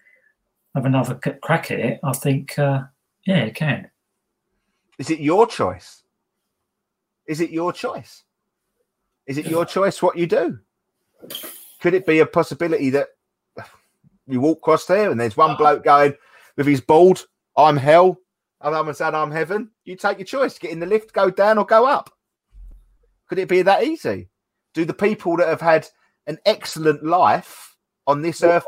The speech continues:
Speaker 2: plane think, "Do I wanna do that again? Do I wanna feel a bit of negativity? Do I get in the lift to go down?"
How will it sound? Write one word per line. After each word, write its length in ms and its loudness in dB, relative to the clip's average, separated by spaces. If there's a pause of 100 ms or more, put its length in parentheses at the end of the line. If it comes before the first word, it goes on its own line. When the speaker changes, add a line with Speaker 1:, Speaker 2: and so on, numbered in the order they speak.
Speaker 2:
plane 220 0
think, 320 -4 (380)
"Do 100 4
I 40 8
wanna 180 2
do 160 4
that 140 4
again? 300 -2
Do 80 0
I 80 4
wanna 140 2
feel 220 2
a 40 2
bit 140 2
of 100 -2
negativity? 880 -6
Do 100 0
I 80 6
get 160 -6
in 80 -6
the 60 -6
lift 240 -4
to 80 -14
go 180 0
down?" 520 -6